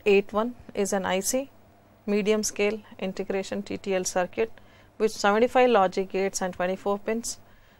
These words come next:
It's a four bit wide A L U that can perform all traditional operations like add, subtract, decrement,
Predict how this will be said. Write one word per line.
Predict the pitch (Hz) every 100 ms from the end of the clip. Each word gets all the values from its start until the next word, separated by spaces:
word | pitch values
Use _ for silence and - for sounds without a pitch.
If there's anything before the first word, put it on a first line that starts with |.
| -
It's | 214
a | 214
four | - 214 226
bit | 220 240 247 - - - - _ _ _ _ _ _ _ _
wide | 202 202 220 214
A | 185 185
L | 190
U | 208 240 - -
that | 196 -
can | 208 196
perform | - 190 214 196
all | 190 214
traditional | 226 196 185 - 208 196
operations | 175 - 180 - 202 -
like | 190 180
add, | 180 185
subtract, | - 165 - 180 175
decrement, | 175 - 196 202 208